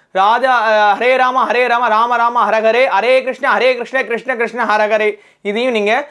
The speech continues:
சொல்லி வழிபாடு பண்ணலாம். கிருஷ்ண பரமாத்மாவுக்கு வந்து பாத்தீங்கன்னா, அவிழ்னா ரொம்ப பிடிக்கும்.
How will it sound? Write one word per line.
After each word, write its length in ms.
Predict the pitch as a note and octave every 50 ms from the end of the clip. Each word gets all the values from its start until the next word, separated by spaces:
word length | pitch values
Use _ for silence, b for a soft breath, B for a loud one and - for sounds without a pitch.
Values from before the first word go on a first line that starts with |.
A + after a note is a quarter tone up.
| B B B
சொல்லி 340 | _ - A3+ A3+ A#3+ B3+ B3+
வழிபாடு 440 | G#3+ G3+ G#3 A3 A3 A3 G#3+ G3 E3+
பண்ணலாம். 500 | F3+ F3+ F3 F3 F3+ F3+ F3+ F3+ F3+ - b b b b b
கிருஷ்ண 340 | - A#3+ B3+ A3+ - E4 E4
பரமாத்மாவுக்கு 560 | C#4+ C4 B3+ B3+ B3 A#3 A3 G3 A3 G#3+ G#3
வந்து 300 | G3 A3 A3 G#3+ A3 A3
பாத்தீங்கன்னா, 200 | G#3 A3 - A#3 G3+
அவிழ்னா 380 | G3+ A#3 C4 B3+ A3+ A#3+ B3+ A#3+
ரொம்ப 280 | G#3 G3+ G#3 A3+ B3 G#3+
பிடிக்கும். 480 | G#3+ G3 F#3 E3 F#3+ F#3 F#3 F#3 F#3